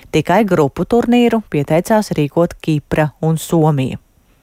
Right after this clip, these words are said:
Paredzēts, ka turnīrs notiks četrās valstīs. Un noslēgumā par gaidāmo laiku.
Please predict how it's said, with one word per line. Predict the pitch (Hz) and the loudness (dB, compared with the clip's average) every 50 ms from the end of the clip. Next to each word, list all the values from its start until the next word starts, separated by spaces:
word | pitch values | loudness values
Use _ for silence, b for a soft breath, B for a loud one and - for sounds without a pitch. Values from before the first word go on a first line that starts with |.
| B B B B B B B B | B B B B B B B B
Paredzēts, | - 151 156 151 156 156 208 202 196 - | -2 0 2 2 2 2 2 2 0 0
ka | - 170 | -4 -4
turnīrs | - - 165 170 190 175 175 151 139 139 - - | 0 2 2 2 2 2 0 0 -2 -2 -2 -2
notiks | 156 147 143 - 143 135 - - - _ _ _ | -2 -2 -2 -2 -4 -6 -6 -14 -18 _ _ _
četrās | - - 165 151 - - - 139 127 135 127 - 151 | -4 -2 -2 -2 -2 -2 -4 -4 -4 -4 -6 -4 -2
valstīs. | 143 135 131 139 - - - - - - - - _ _ _ _ _ _ B B B B B B B B B B B B B B | 0 0 0 -2 -4 -8 -8 -8 -8 -14 -16 -18 _ _ _ _ _ _ B B B B B B B B B B B B B B
Un | 254 311 311 | 0 2 4
noslēgumā | 302 254 240 202 202 - 208 202 214 202 226 214 226 233 240 - | 4 4 4 4 2 2 2 2 2 2 2 2 2 2 2 0
par | - 202 185 190 214 214 _ | 0 0 0 0 0 -4 _
gaidāmo | - 147 139 127 143 170 214 226 233 220 196 | -4 -6 -4 -2 0 2 2 2 2 2 2
laiku. | 170 160 160 156 160 _ - 131 | 2 2 2 0 -2 _ -6 -10